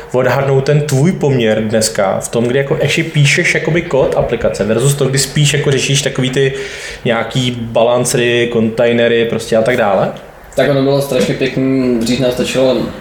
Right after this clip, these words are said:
Speaker 2: a, napsat P H P soubor a přes F T P ho někam poslat a jsme začínali takhle jako
Speaker 1: <laughs> No to
Speaker 2: všichni.
Speaker 1: asi jo, no.
Speaker 2: A to bylo nejvíc jako jednoduchý a, a pamatuju si, že potom jsme přešli na Python, tam už je to složitější, tam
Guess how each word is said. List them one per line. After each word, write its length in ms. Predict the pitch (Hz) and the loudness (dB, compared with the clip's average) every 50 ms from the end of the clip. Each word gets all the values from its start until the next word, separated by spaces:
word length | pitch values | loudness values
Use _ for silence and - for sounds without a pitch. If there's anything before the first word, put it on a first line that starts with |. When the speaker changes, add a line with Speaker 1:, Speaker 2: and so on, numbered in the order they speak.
| - - - | -14 -8 -2
Speaker 2:
a, 180 | - 107 104 | 0 2 2
napsat 280 | 104 104 - - 127 - | 2 2 0 0 0 2
P 100 | - 113 | 2 2
H 100 | 117 113 | 2 2
P 140 | 113 120 117 | 2 2 0
soubor 340 | - 123 117 117 120 123 123 | 0 0 0 2 2 2 4
a 140 | 123 120 117 | 4 4 2
přes 280 | 113 - - 120 - | 0 -2 -4 -4 -4
F 100 | - - | -4 -4
T 100 | - - | -2 -4
P 180 | 120 117 - - | -4 -2 0 0
ho 240 | 113 117 117 113 113 | 2 2 4 4 2
někam 200 | 113 110 127 127 - - | 2 2 0 0 2 2
poslat 240 | 202 156 123 127 - | 2 2 2 2 2
a 120 | 165 - | 0 0
jsme 260 | - - 214 - - 233 | 0 0 0 0 0 0
začínali 440 | 240 220 - - 120 233 226 185 - | 0 0 0 0 0 2 2 2 2
takhle 260 | 127 123 127 127 127 | 2 2 4 4 4
jako 100 | 123 - | 4 2
Speaker 1:
<laughs> 0 | |
No 60 | - - | 2 2
to 20 | |
Speaker 2:
všichni. 260 | - - 117 117 - | 2 0 0 0 0
Speaker 1:
asi 200 | - - - - | 0 0 0 2
jo, 160 | 113 101 107 127 | 2 2 2 2
no. 160 | - - - - | 0 -2 -2 0
Speaker 2:
A 440 | 95 101 104 101 104 107 107 107 104 104 104 | 2 2 4 4 4 4 4 4 4 2 0
to 60 | - 117 | -2 -2
bylo 260 | 120 120 120 123 123 | 0 2 2 2 2
nejvíc 300 | 123 120 120 117 117 - | 2 2 0 0 0 -2
jako 160 | 113 113 120 | 0 0 2
jednoduchý 600 | 120 113 113 113 113 113 113 123 127 131 135 123 | 2 2 2 0 0 0 0 0 0 2 2 2
a, 100 | 110 104 104 - | 2 0 0 -2
a 100 | - - | -2 -2
pamatuju 360 | - 110 107 110 107 110 113 113 | 0 0 0 0 0 0 -2 0
si, 160 | 113 117 113 | 0 0 0
že 80 | 113 | 0
potom 280 | 113 110 110 107 113 110 | 0 -2 -2 -2 -2 -2
jsme 140 | - - 110 | -2 -2 -4
přešli 240 | 104 110 110 - 123 | -4 -4 0 0 2
na 80 | 110 | 2
Python, 400 | - - 95 98 98 117 127 120 | 2 2 0 0 0 0 -2 0
tam 160 | 113 113 110 | 0 0 0
už 100 | 107 - | 0 -2
je 80 | 123 117 | -2 -2
to 60 | 110 | -2
složitější, 580 | - 98 98 98 98 - 113 120 117 - 143 135 | 0 -2 -2 -2 -2 -2 -2 0 0 0 -2 0
tam 300 | - - - - - | 0 0 0 0 -2